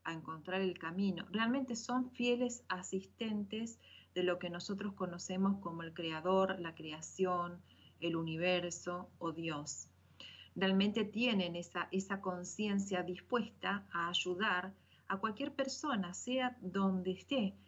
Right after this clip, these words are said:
en cualquier lugar, en cualquier situación, en cualquier condición. Todos pueden tener la asistencia de estos seres para encontrar, eh, ese camino. De hecho, nosotros venimos a hacer un proceso,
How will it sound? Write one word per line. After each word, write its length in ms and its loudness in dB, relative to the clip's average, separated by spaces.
en 140 0
cualquier 380 2
lugar, 420 4
en 100 -2
cualquier 340 -6
situación, 800 -6
en 80 -10
cualquier 460 -4
condición. 840 -6
Todos 540 0
pueden 340 2
tener 300 -4
la 160 2
asistencia 640 -4
de 60 -4
estos 240 -10
seres 500 -4
para 180 -6
encontrar, 680 -8
eh, 240 -8
ese 300 -4
camino. 540 -8
De 160 -2
hecho, 200 -2
nosotros 460 -6
venimos 520 2
a 40 -6
hacer 260 -8
un 100 -6
proceso, 680 -6